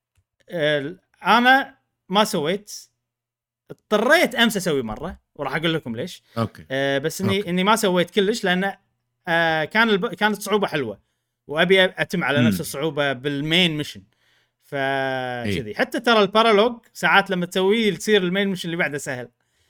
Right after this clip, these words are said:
Speaker 1: عرفت؟
Speaker 2: إي، إي.
Speaker 1: آه، والبارالوج
Speaker 2: لا، أنا، أنا
Speaker 1: صعبين
Speaker 2: سهل
Speaker 1: ترى.
Speaker 2: وايد يعني. مم.
Speaker 1: البارالوج صعبين.
Speaker 2: البارالوج صعبين، ها؟
Speaker 1: إي، البارالوج أنا بالنسبة لي صعبين. يعني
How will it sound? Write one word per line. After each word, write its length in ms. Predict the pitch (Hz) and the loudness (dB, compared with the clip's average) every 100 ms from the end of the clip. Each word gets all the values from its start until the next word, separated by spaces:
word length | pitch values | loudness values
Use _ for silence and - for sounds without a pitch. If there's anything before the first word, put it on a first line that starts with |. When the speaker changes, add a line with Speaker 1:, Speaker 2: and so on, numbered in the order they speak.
| _ _ _ | _ _ _
Speaker 1:
عرفت؟ 380 | 120 135 175 - | -8 -8 -6 -2
Speaker 2:
إي، 360 | 120 107 98 - _ 101 | 0 0 -4 -14 _ -6
إي. 220 | 98 139 | -2 -2
Speaker 1:
آه، 40 | |
والبارالوج 480 | 147 185 214 262 269 | 0 2 4 6 6
Speaker 2:
لا، 180 | 214 208 | 4 2
أنا، 280 | 185 143 175 | 2 2 2
أنا 220 | 165 147 | 2 0
Speaker 1:
صعبين 340 | 120 170 208 | 2 4 4
Speaker 2:
سهل 280 | 196 196 190 | 4 2 0
Speaker 1:
ترى. 80 | 139 | 2
Speaker 2:
وايد 340 | 170 226 147 | 2 2 0
يعني. 400 | 110 117 113 110 _ _ | -2 -4 -6 -8 _ _
مم. 260 | 117 113 104 | -4 -2 -4
Speaker 1:
البارالوج 400 | 135 180 202 190 | -4 0 2 0
صعبين. 280 | - 135 156 | -2 -4 -2
Speaker 2:
البارالوج 300 | 160 180 160 | 0 0 0
صعبين، 360 | 143 147 143 | 0 0 0
ها؟ 140 | 143 202 | -2 -2
Speaker 1:
إي، 360 | 135 151 135 117 | 2 2 2 -2
البارالوج 440 | 113 180 180 196 | -2 0 2 4
أنا 300 | 160 160 165 | 2 2 0
بالنسبة 340 | 135 165 165 165 | -4 -8 -4 -4
لي 80 | |
صعبين. 380 | 160 120 113 104 | -4 -8 -10 -8
يعني 440 | 120 135 139 139 | -6 -4 -4 -8